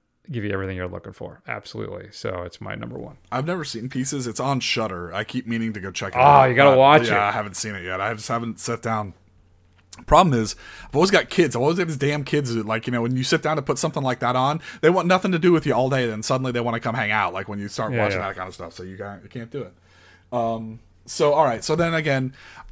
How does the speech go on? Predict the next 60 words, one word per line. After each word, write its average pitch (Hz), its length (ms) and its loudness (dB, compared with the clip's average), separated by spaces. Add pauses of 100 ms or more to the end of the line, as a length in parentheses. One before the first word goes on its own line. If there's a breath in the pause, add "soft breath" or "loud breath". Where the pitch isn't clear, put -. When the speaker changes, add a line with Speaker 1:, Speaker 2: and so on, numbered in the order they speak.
(200)
Speaker 2:
my 185 180 8
number 160 180 6
one 107 220 2
then 104 120 -6
is, 95 200 -8
is, 104 240 -6
uh, 95 320 -4
is 95 500 -8 (280)
A 110 100 -4
Nightmare 92 280 -6
on 87 60 -8
Elm 87 140 -8
Street. 90 320 -10
I 113 100 -2
think 131 160 -2
it's 113 140 0
Speaker 1:
Yep. - 120 -8
Speaker 2:
by, 127 160 2
it's, 151 300 -2
it's, 160 340 0 (280 loud breath)
even 202 200 4
just 185 140 6
as 139 140 4
a 120 60 2
movie, 113 500 0
I 113 80 0
think 117 160 -2
it's - 200 -6 (300)
probably 117 300 -2
one 110 180 -4
of 107 60 -6
the 104 80 -6
best 101 260 -8
ones 98 220 -10
that 98 120 -8
are 92 380 -8
out 104 220 -2
there. 120 240 -2 (240 loud breath)
Now, 139 100 8
I 143 80 8
do 196 220 2
struggle 135 400 0
with 135 180 2
it. 127 160 0
Is 143 160 4
it 151 100 4 (200)
really 143 440 2
a 135 80 6
slasher 123 380 -2
film? 127 240 -4
Because, 107 320 -4
you 104 80 -8
know, 104 100 -6
it's 98 140 -10
got 117 160 -2
such - 160 -6
a 101 60 -4
heavy 110 400 -4
supernatural 107 680 -4
ev-, 127 420 -4